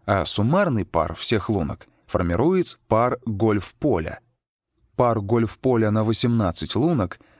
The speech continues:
это, как правило, семьдесят два удара.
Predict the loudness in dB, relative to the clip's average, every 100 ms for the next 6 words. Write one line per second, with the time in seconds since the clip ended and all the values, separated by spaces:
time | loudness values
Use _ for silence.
0 | -4 -4 0 -2 -2 -2 0 2 0 0
1 | 0 0 0 0 -2 -2 -2 0 0 0
2 | -2 -2 -2 -6